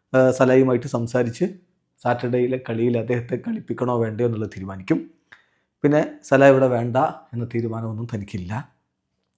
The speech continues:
പിന്നെ ഫെഡറിക്കോ കിയേസ, അദ്ദേഹത്തിൻ്റെ ഇൽനെസ് ഒക്കെ മാറി വീണ്ടും കളിക്ക് അവൈലബിൾ ആണ്. മറ്റൊന്ന് പറഞ്ഞത്, വറ്റാറു എൻഡോ and കോഡി ഗാക്പോ are out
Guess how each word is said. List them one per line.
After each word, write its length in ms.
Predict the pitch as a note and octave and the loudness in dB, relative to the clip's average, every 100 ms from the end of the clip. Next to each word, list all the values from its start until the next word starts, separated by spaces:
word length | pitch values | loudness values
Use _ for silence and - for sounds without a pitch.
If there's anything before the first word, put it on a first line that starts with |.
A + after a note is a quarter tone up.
| _ _ | _ _
പിന്നെ 160 | D3 E3+ - - _ _ _ _ | 2 4 2 -8 _ _ _ _
ഫെഡറിക്കോ 380 | D3 D3 D#3+ E3 E3 E3 - _ - | 4 6 10 10 10 6 -12 _ 4
കിയേസ, 340 | C#3+ D3 D3 B2+ - - _ - | 8 10 8 4 -2 -8 _ -6
അദ്ദേഹത്തിൻ്റെ 360 | B2+ A#2+ A#2+ | -4 -2 -2
ഇൽനെസ് 320 | A#2+ B2+ B2+ - | 0 -2 -2 -2
ഒക്കെ 120 | A#2+ | -2
മാറി 320 | A2+ A2+ F#3 - _ _ _ _ - | -2 0 0 -4 _ _ _ _ 0
വീണ്ടും 480 | C#3 C3+ C#3+ - - - | 2 4 0 -2 -16 -4
കളിക്ക് 200 | B2 A#2+ | -2 0
അവൈലബിൾ 440 | A#2 A#2 C3 B2+ A2+ | 0 2 4 4 2
ആണ്. 240 | G2+ C3 - _ _ B2 | -2 -8 -12 _ _ -4
മറ്റൊന്ന് 300 | B2+ D#3 D#3+ | 0 4 6
പറഞ്ഞത്, 380 | C#3+ D3 C3 D3+ - _ - - _ - | 6 6 4 2 -2 _ -20 -20 _ 0
വറ്റാറു 400 | C3+ D#3 E3 F3 | 6 8 10 8
എൻഡോ 520 | C#3 C3 C#3 F3 - - | 6 4 2 2 -2 -4
and 140 | C3 A#2+ | -4 2
കോഡി 560 | C3 C3+ D3+ D3+ - A#2+ | 4 6 4 2 -6 0
ഗാക്പോ 520 | B2 A#2+ A#2+ - C3 - _ _ _ - | 4 4 2 2 2 0 _ _ _ 0
are 140 | C3 | 4
out 260 | C3 B2+ | 4 2